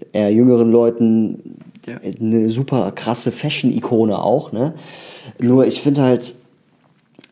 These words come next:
Speaker 1: der macht, weiß nicht, der bringt halt ein Lied raus, wo der sechsundfünfzig Mal Balenciaga sagt, so. Ich
Speaker 2: Mhm.
Speaker 1: find das nicht gut, so, weil
Speaker 2: Mhm.
Speaker 1: der repräsentiert Balenciaga eigentlich gar nicht, sondern er benutzt das einfach nur in seinen Songs, genau wie, äh,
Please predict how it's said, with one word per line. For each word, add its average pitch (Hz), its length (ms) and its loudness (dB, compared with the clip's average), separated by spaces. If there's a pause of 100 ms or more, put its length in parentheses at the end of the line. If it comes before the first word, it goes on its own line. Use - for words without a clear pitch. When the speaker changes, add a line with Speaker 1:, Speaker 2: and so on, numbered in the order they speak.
(500)
Speaker 1:
der 110 260 -4
macht, 110 320 -4 (340)
weiß 123 200 -2
nicht, - 260 -8 (260)
der - 60 -6
bringt 117 200 -8
halt 120 160 -4
ein 110 80 -2
Lied 113 260 -4
raus, 117 300 0
wo 113 60 -2
der 101 440 0
sechsundfünfzig 120 640 -6
Mal 107 220 -4
Balenciaga 104 640 -2
sagt, - 260 -10
so. - 280 -14
Ich - 160 -10
Speaker 2:
Mhm. 123 40 -8
Speaker 1:
find 117 160 -8
das 113 120 -10
nicht - 260 -8
gut, 120 400 0
so, - 240 -16
weil - 260 -4
Speaker 2:
Mhm. 120 180 -10 (600)
Speaker 1:
der 120 120 4
repräsentiert 139 680 2 (260)
Balenciaga 123 600 0
eigentlich 98 320 -8
gar 92 200 -2
nicht, 87 340 -10
sondern 101 300 -4
er 107 140 -2
benutzt 127 380 0
das 117 120 -4
einfach 120 320 -2
nur 123 380 2
in 117 100 0
seinen 117 220 2
Songs, 139 340 -2
genau 117 300 2
wie, 113 320 2
äh, 107 400 -2